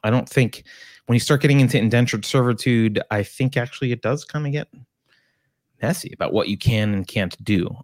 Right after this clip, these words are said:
Um, but I think the fundamental thing to remember here is you can't actually give up control of yourself. Um, it's not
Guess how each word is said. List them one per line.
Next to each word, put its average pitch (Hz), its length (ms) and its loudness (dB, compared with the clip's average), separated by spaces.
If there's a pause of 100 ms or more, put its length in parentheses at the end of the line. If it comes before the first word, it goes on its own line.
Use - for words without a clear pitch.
(120)
Um, 85 380 -8
but 101 140 2
I 104 40 2
think 110 140 4
the 107 80 2
fundamental 123 480 4
thing 113 200 0
to 107 80 -4
remember 110 280 2
here 92 300 -2
is 90 500 -4 (2000)
you 123 140 -2
can't 101 340 -4
actually 85 340 -6
give 82 160 -12
up 78 160 -10
control - 500 -10
of - 160 -20
yourself. - 560 -16 (540)
Um, 50 340 -18
it's - 200 -12
not 85 180 -12